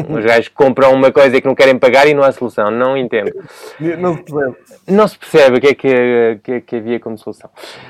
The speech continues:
Speaker 1: Ah, ah, o que se passa agora é que há a tal proposta do Canal Plus, que, mas Canal Plus está muito abaixo daquilo que,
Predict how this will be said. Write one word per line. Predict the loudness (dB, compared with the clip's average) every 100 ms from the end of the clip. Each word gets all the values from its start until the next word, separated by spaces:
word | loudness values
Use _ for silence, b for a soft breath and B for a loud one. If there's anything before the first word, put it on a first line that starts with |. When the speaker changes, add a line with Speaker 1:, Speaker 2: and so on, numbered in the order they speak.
| B
Speaker 1:
Ah, | -2 2 2 0
ah, | 2 2 2 0 -6 -14 _ _ _ _ _ _ _ _ -14 -10
o | -8 -8
que |
se | 0
passa | 2 4 2
agora | 4 4 4
é | 2 0 -4
que | -6 -4 0
há | 2 2 2 0 0 -2 -2
a |
tal | 0 2 2
proposta | -2 -8 -2 -2 -2 -6
do | -8 -10 -10 -10 -12 -16 -6
Canal | -2 -2 -4
Plus, | -10 -14 -16 -20 _
que, | -14 -12 -10 -10 -12 -14
mas | -10 -10 -8
Canal | -8 -8
Plus | -8
está | -8
muito | -4 -6 -4 0
abaixo | 2 0 -4
daquilo | -14 -10 -10 -10
que, | -12 -10 -10 -10 -10 -10 -10 -12